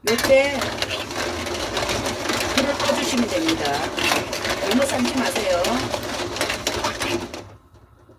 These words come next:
그래서 나머지 잔열로 의해서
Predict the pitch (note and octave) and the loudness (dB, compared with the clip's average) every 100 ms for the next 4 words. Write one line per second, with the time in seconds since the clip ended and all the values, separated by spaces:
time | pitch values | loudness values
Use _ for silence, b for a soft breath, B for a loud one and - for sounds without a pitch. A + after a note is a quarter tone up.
0 | _ _ _ _ _ _ _ _ _ _ | _ _ _ _ _ _ _ _ _ _
1 | - - _ b b b - B3 B3+ C4 | -20 -20 _ b b b -4 0 2 2
2 | B3 F#3 G#3+ B3+ A#3 A3+ G#3+ C#3+ - F3 | 2 0 0 0 -2 -2 -2 -4 -4 -2
3 | A#3 C#4 C#4 C#4 F3 - - F#3 F3+ B3 | 0 2 2 0 -2 -6 -4 -2 -2 -4